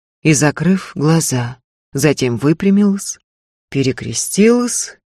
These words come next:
и торопливо пошла к выходу. Ночью в небольшой гостинице около вокзала было тихо.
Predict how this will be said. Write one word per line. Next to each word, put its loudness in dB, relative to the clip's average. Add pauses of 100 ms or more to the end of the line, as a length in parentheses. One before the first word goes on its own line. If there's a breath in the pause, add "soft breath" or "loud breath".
(100)
и -2
торопливо -4
пошла -10
к -16
выходу. -10 (640)
Ночью -4
в -2
небольшой -2
гостинице -6
около -8
вокзала -2
было -8
тихо. -12